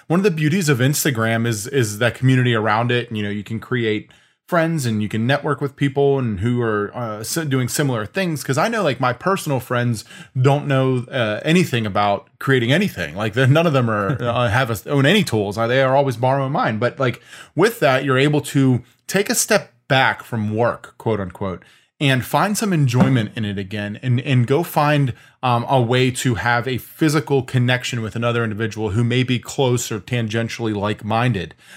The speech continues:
Speaker 1: Um, and I think that that is so important to any type of small business owner, 'cause there's so many,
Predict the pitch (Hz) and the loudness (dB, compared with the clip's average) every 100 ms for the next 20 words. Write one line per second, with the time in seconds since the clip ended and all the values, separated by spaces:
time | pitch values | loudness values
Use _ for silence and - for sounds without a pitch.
0 | - 135 120 117 139 127 127 220 - - | -6 0 0 0 -2 0 0 -2 -2 0
1 | 175 160 - - 139 139 143 - - 147 | 2 2 -2 -2 0 0 -2 -4 -2 0
2 | 131 113 - 127 120 101 - _ _ 185 | 0 -6 -4 0 2 0 -6 _ _ -2
3 | 202 208 135 123 120 - 131 117 117 117 | 0 -2 -2 -2 -4 -2 2 2 2 0
4 | 110 104 113 104 98 - 120 101 - - | -2 -4 -6 -8 -8 0 0 0 -8 -20
5 | - - 135 - - 196 220 185 165 156 | -16 -2 0 2 2 2 2 0 0 0
6 | 127 | -2